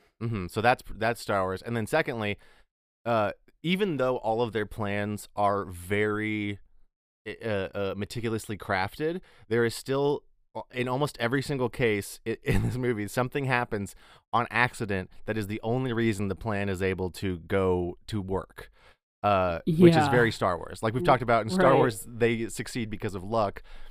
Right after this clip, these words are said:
Speaker 1: And in Mission Impossible, they suc-, they also succeed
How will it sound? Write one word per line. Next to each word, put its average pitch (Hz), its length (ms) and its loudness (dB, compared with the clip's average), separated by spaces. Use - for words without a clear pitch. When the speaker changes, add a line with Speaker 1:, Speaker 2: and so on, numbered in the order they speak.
Speaker 1:
And 117 180 0
in 107 300 0
Mission 117 240 -2
Impossible, 113 480 2
they 95 80 -2
suc-, 92 240 -10
they 113 160 -4
also 113 300 2
succeed 92 520 -4